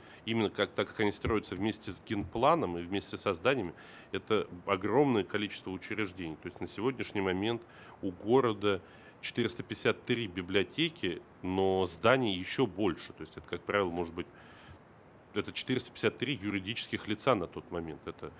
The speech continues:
четыреста пятьдесят три директора, это некая программа, это отдельно закупки библиотечного фонда, книг, и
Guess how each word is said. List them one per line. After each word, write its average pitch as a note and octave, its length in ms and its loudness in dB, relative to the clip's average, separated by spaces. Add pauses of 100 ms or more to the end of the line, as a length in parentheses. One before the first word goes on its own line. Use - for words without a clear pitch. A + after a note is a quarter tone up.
(240)
четыреста - 340 -6
пятьдесят - 260 -4
три F2+ 180 -4
директора, F#2 800 0 (300)
это F2+ 300 0 (280)
некая G2 520 4
программа, C3 1000 4 (460)
это G2 400 2
отдельно F#2 760 4
закупки F2+ 840 -4 (320)
библиотечного F2+ 680 -2
фонда, A#2 500 2
книг, A#2 480 0 (580)
и G2 680 -2